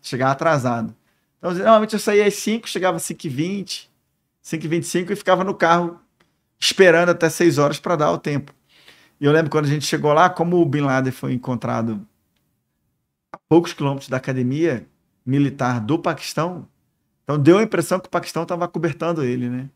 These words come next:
E o oficial do Paquistão tava fazendo curso comigo.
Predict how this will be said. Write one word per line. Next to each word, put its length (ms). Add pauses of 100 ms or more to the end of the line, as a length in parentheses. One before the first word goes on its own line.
(420)
E 60
o 100
oficial 300
do 140
Paquistão 400
tava 160
fazendo 320
curso 240
comigo. 420